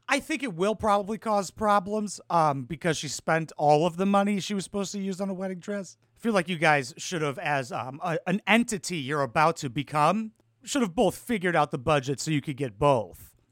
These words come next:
Like, what guy's gonna argue with that? You want a cheaper dress, but butt implants? Get the fuck outta here. I feel like most guys would be like, "No, yeah, that's exact-, that's what I was thinking." Holy shit. We have so much in common.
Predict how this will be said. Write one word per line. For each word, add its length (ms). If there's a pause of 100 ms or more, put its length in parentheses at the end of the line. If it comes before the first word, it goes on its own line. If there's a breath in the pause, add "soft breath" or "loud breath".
(180)
Like, 140
what 260
guy's 260
gonna 140
argue 400
with 140
that? 240 (300 soft breath)
You 120
want 120
a 40
cheaper 400
dress, 500 (460)
but 300
butt 220
implants? 560
Get 340
the 180
fuck 560
outta 240
here. 300
I 380
feel 80
like 100
most 200
guys 140
would 80
be 60
like, 160
"No, 140
yeah, 280 (160)
that's 200
exact-, 380
that's 160
what 100
I 80
was 160
thinking." 380 (300)
Holy 280
shit. 300 (320 soft breath)
We 80
have 100
so 120
much 180
in 60
common. 400